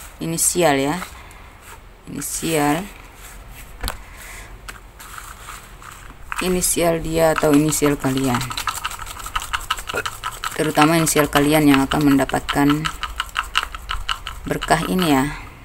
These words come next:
Ada X, ada M, ada Q, ada F, ada I, ada J, ada L, ada S. Aduh, jangan.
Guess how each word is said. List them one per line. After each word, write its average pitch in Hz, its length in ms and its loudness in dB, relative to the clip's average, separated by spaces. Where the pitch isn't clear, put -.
Ada 190 160 6
X, 170 240 6
ada 160 240 4
M, 175 400 4
ada 143 160 2
Q, 180 400 -4
ada 147 240 -2
F, 180 240 2
ada - 240 -2
I, 196 320 2
ada 151 160 -4
J, 165 480 2
ada 165 240 -2
L, 170 320 2
ada - 200 -8
S. 175 480 0
Aduh, 202 320 -6
jangan. 220 320 -4